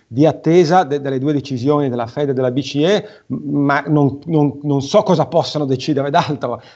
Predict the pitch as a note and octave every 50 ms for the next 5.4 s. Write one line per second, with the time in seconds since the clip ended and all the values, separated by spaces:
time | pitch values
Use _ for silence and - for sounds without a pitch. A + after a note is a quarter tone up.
0 | _ _ _ - - C#3+ C3 C#3+ C#3 D3 C#3+ B2+ A#2 A2 - - A2+ G#2+ - -
1 | _ _ _ _ - - D3 C#3+ C#3 D3 - C#3+ - E3 - F3+ F#3+ F#3 F#3+ A3
2 | C4+ C4 G#3+ D#3 D3+ E3 C#3+ A#2+ D#3 D3 B2 D3 C#3+ - F3+ F#3+ A3+ E3+ - E3
3 | E3+ - - D#3+ C#3+ C3 - - - G3 F#3 - D3+ C#3+ C3 - - D3+ F#3 F#3
4 | D#3 G#3+ G#3 - - C#3 B2+ A2+ - - D#3 D#3+ D3 C3+ C3+ C3 B2 A#2 A2+ C#3+
5 | D3 D3+ C#3+ B2 G#2+ G#2+ A2